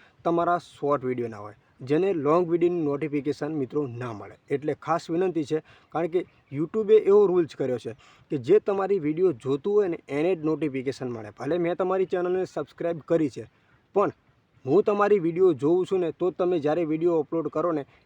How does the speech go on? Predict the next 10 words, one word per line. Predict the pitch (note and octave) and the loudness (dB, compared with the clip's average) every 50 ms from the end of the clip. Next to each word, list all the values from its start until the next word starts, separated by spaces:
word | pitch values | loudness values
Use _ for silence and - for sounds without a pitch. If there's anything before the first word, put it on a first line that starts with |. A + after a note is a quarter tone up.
| _ | _
એની | C#3+ C#3 D#3 E3 | -2 0 0 2
નોટિફિકેશન | E3 D3+ D3+ D3+ E3 C#3 D3+ C#3+ D#3 D3+ - D3 C#3 | 2 2 0 0 -2 -4 -4 -6 -6 -6 -4 -4 -4
મને | C3+ C3 C3 C3+ C#3 C3+ | -4 -4 -4 -4 -6 -6
મળે, | B2+ B2+ C3+ C3 B2 | -4 -4 -4 -6 -6
પણ | - C3+ B2+ B2+ | -6 -8 -6 -4
હું | D3 D3+ | -2 -2
તમારી | E3 D#3+ D#3+ D#3 D#3+ C#3+ C#3+ | 0 -2 0 -2 -2 -2 -4
વીડિયોને | D3 D3 D#3 D#3 D3 | -2 -2 -2 -2 -2
નથી | C3 A#2+ C3+ D#3+ - G#3+ G#3 D#3 | -4 -4 -4 -4 -2 -2 -2 0
જોતો | D3+ D3 B2 - B2 | 0 -2 -2 -2 -8